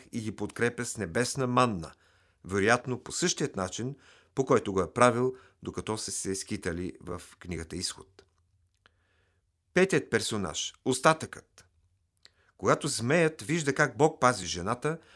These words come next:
той променя тактиката си към нападение на остатъка от потомството й.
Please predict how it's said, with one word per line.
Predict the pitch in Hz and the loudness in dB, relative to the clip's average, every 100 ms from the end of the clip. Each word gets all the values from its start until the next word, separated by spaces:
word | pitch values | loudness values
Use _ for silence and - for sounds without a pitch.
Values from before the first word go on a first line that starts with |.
| _ _ | _ _
той | 156 165 | 2 2
променя | 127 113 139 117 | 2 4 4 4
тактиката | 123 131 - 95 82 | 4 2 0 -10 -8
си | 104 135 131 | -4 -4 -2
към | 104 | -4
нападение | 92 85 85 120 123 120 120 - _ - | -4 -4 0 2 4 2 0 -4 _ -6
на | 98 98 - | -2 -2 -4
остатъка | 92 - 139 139 131 139 | -8 2 2 2 -4 -6
от | 135 | -6
потомството | 123 135 139 - 78 - | -4 0 0 -4 -12 -14
й. | 67 | -16